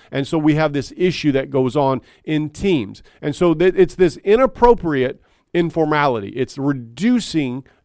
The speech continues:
a person's, uh, position, uh, or place in my life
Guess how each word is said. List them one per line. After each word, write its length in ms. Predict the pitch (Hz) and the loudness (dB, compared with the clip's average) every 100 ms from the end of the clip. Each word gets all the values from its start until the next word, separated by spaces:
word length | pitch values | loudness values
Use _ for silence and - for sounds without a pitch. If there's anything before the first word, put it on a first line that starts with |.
| 151 | -4
a 100 | 151 | -2
person's, 640 | 151 196 208 196 170 147 - - | 0 0 0 -6 -8 -12 -16 -10
uh, 360 | 151 147 135 | -8 -6 -8
position, 800 | - 151 110 131 185 - 220 226 - _ _ _ | -6 -6 0 2 2 2 -6 -8 -16 _ _ _
uh, 180 | - 139 | -2 0
or 160 | 139 131 | 2 0
place 400 | - 202 190 - | 2 4 4 2
in 160 | 180 | -2
my 240 | 151 151 147 | 0 2 2
life 500 | 156 208 151 117 | 2 0 0 -2